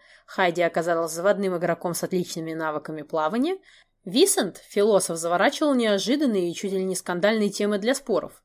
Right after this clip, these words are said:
а я уже представляла, как великолепно мы с Джеком будем смотреться на свадебных фотографиях. Все шло настолько гладко, что лучше было и не представить.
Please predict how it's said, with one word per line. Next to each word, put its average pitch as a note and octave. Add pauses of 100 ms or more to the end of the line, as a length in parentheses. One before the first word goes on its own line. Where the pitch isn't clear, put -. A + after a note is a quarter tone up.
а D#3+
я F3+
уже G#3
представляла, F#3+
как -
великолепно F3
мы E3
с -
Джеком A#3
будем F3+
смотреться F#3
на F3+
свадебных F#3
фотографиях. - (500)
Все -
шло A3
настолько C4+
гладко, F#3+
что -
лучше B3
было A#3
и A#3
не A3+
представить. A3